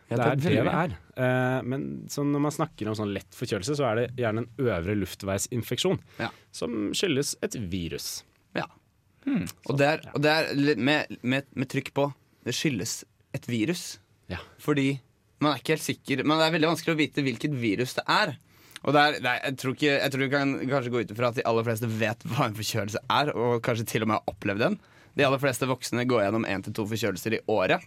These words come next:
Speaker 1: Barn går gjennom flere.
Speaker 3: Mhm.
Speaker 1: Ehm, og det er, det er jo sånn generelt en ganske vanlig sykdom. Ja, det er en del myter rundt hva som hjelper, mye kjerringråd og så videre. Eh, beste tipset er vel bare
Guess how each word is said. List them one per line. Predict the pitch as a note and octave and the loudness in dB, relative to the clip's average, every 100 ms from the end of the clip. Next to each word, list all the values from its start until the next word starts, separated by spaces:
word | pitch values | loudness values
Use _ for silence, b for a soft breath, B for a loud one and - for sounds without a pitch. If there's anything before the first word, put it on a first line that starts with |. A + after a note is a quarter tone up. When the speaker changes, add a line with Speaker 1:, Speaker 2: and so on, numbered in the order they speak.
| - | -10
Speaker 1:
Barn | A#2 A2 G#2 B2 | -2 0 2 2
går | A2+ G2+ | 2 2
gjennom | G2+ | 2
flere. | A2 G#2+ G2+ G3+ - _ b b b b b - | -2 2 2 2 0 _ b b b b b -2
Speaker 3:
Mhm. | |
Speaker 1:
Ehm, | A#2+ A#2+ A#2+ B2 B2 B2+ - _ _ _ _ _ _ _ - - | 2 4 4 2 2 0 -2 _ _ _ _ _ _ _ -16 -2
og | C3+ | 2
det | |
er, | C3+ C3+ C#3 _ - | 2 2 -2 _ -4
det | C#3+ | -2
er | F3 | 0
jo | F3 | 0
sånn | F3+ | 0
generelt | G3+ D#3 D#3 | 2 2 2
en | F#3 D3+ | 0 0
ganske | E3 | 0
vanlig | D#3 C3+ G2+ A#2 | 0 0 0 -2
sykdom. | A#2 - D#2 - b b b - | -4 -4 -8 -10 b b b -2
Ja, | C#3+ | 2
det | C#3+ | 4
er | |
en | D3+ C#3+ | 4 4
del | |
myter | D3 D3+ G#2 F2 G2+ | 4 2 0 -2 0
rundt | F#3 G#3 A2+ | 0 -2 -4
hva | F#2 | -6
som | - A2 | -4 0
hjelper, | D#3 E3+ F#3 D#3+ | 0 0 0 2
mye | A#2 | 0
kjerringråd | A2+ E3+ C3 B2+ D#3+ C#3+ | 0 0 0 0 0 -2
og | |
så | B2 C#3 | -2 -2
videre. | A2 F#3+ B3+ b b b b | 0 0 -2 b b b b
Eh, | B2+ B2+ B2+ A#2+ - | 0 4 4 4 0
beste | - B2+ - A#2 | -4 -4 -2 -4
tipset | A2+ - | -2 0
er | G#2+ | 0
vel | A2 | 2
bare | G#2 G2+ | 2 2